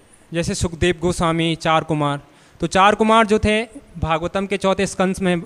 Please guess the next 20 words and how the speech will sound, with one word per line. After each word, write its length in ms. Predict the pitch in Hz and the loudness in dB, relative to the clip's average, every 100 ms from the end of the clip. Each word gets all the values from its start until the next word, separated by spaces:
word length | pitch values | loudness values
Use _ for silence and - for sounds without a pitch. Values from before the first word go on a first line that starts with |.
| 160 | -4
आ, 120 | 151 | -2
तीसरे 340 | 185 190 202 | -2 0 0
स्कंद 180 | 175 202 | 0 -2
में 100 | 190 | 0
वर्णन 280 | 170 180 185 | 0 0 -2
आता 180 | 156 170 | -2 -2
है, 80 | |
जब 140 | 170 185 | -2 0
उन्होंने 220 | 202 214 | 2 2
भगवान 500 | 175 165 165 190 208 | 2 2 2 2 0
के 140 | 220 | -2
चरणों 360 | 208 190 196 208 | -4 -2 0 0
की 120 | 202 | -2
तुलसी 500 | 202 196 196 - 220 | -6 -4 -4 -2 -2
की 120 | 220 | -2
smell 320 | 208 196 196 196 | -4 -2 -2 -2
किया 300 | 190 156 226 _ _ _ - - - - _ - | -4 -6 -8 _ _ _ -20 -20 -20 -20 _ -6
और 60 | |
जब 160 | 165 196 | 0 0
उन्होंने 440 | 208 220 226 220 | 2 2 2 0